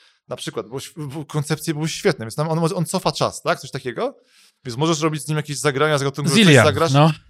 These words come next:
Speaker 1: Ty znasz to, Boże, okej.
Speaker 2: <laughs> No.
Speaker 1: Więc widziałem takie jakieś tam, e, filozoficzne rozkminy, jak to ma działać, nie? Więc z-, zaczynasz grać, cofasz się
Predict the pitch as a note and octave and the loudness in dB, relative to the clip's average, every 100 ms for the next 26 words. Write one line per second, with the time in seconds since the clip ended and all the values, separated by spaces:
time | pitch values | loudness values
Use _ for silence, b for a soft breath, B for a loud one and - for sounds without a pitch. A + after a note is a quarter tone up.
0 | _ - C#3+ G#3+ G#3+ - A#2+ E3+ C3 C#3 | _ -10 0 0 0 -4 0 2 4 2
1 | - - - - C#4+ - D4 - G3 G#3 | 4 0 0 2 4 4 4 2 0 -2
2 | - - - B2 B2 E3 C#3+ C#3+ E3+ D#3+ | -2 -8 -6 -6 -6 -6 -4 2 4 4
3 | D3 D3+ D3+ C#3+ D3 D3+ D3 D3+ D3+ D3+ | 2 -4 -4 -6 -4 -2 0 2 2 2
4 | D#3 E3 F3+ C4 - E3+ C#3+ - D3 C3 | 2 0 0 -4 2 2 2 0 -2 -2
5 | A#2+ C3+ C3+ E3+ A2 A2 B2+ C3+ - B2+ | -2 -2 4 4 4 0 -6 -6 -8 -12
6 | C3 A#2+ A#2 C#3 E3+ D3 B2 B2+ C#3+ - | -14 -12 -8 -6 -2 -2 -2 -2 -2 -2
7 | - G3 - C#3 - D#3+ F3+ | 0 2 2 -4 -6 -4 -2